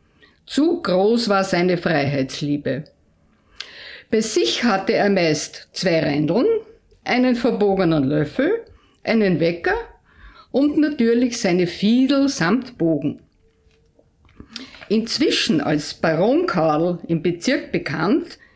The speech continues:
erledigte er Aushilfsarbeiten und bekam Essen und abgelegte Kleidung. Bier und Tabak erwarb er sich als Biertippler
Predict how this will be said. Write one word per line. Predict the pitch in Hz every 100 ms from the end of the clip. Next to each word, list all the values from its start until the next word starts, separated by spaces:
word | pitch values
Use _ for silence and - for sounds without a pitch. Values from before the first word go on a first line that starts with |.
| _ -
erledigte | 220 214 226 226 233 -
er | 226 - 143 -
Aushilfsarbeiten | 185 311 - 302 294 214 233 233 226 233 233 233
und | 208 202
bekam | 196 - 147 135
Essen | - 262 - 254 254 277 - _
und | - 330
abgelegte | - 165 - 226 170 165 - 294
Kleidung. | - 135 123 135 123 - _ _ _ _ _ _ _ _ -
Bier | 247 440 -
und | 185 -
Tabak | 156 - 147 370 - - - _ _ - -
erwarb | 339 370 220 196 208
er |
sich | 233 240 233 233
als | - 147 -
Biertippler | - 240 339 - 254 - 269 294 -